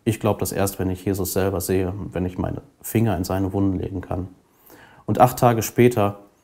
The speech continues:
ist Jesus den Aposteln wieder erschienen und diesmal war Thomas dabei und Jesus lädt ihn ein, ihn zu berühren. Aber Thomas ist so überwältigt davon, dass er nur noch eins sagt. Er sagt, „Mein Herr und mein Gott.“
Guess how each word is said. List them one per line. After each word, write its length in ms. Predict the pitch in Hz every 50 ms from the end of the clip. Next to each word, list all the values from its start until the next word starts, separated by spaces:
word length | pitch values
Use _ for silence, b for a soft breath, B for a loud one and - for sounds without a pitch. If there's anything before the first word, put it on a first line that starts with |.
| _ _ _ _ _ _ _
ist 160 | - - -
Jesus 320 | - 113 110 107 107 - -
den 180 | - 98 95
Aposteln 480 | 92 92 - 117 110 110 - 104 98 98
wieder 200 | 110 117 127 107
erschienen 420 | 87 98 - - - 98 98 101
und 100 | 98 92
diesmal 280 | 110 107 - 123 107 98
war 100 | 98 95
Thomas 380 | - - 110 110 110 98 - -
dabei 420 | 95 90 95 95 98 110 120 110
und 160 | 107 98 -
Jesus 320 | - 104 98 101 95 - -
lädt 160 | 104 104 -
ihn 100 | 92 -
ein, 220 | - 90 101 107
ihn 100 | 107 101
zu 140 | - - 95
berühren. 480 | 95 92 90 104 101 104 98 95 101 110 b b b b b b b b b b b b b b b _ _ _ _ _ _ _ _ _ _ _ _ -
Aber 200 | 98 95 92 92
Thomas 640 | - 110 110 110 104 101 - - - - - - _ _ _ _ _ _ _ _
ist 120 | 104 - -
so 120 | 131 127
überwältigt 560 | 113 110 104 92 110 110 113 - - 107 -
davon, 340 | 110 101 - - 101 101 98
dass 160 | 95 95 -
er 80 | 92 92
nur 140 | 92 92 90
noch 160 | 92 90 -
eins 280 | - 92 95 101 98 -
sagt. 340 | 90 87 98 90 - -
Er 60 | 85 87
sagt, 340 | 87 82 95 - - - - -
„Mein 220 | 90 95 98 95
Herr 280 | 90 95 95 95 90 87
und 140 | 92 90
mein 180 | 98 92 92 87
Gott.“ 260 | 87 85 90 - -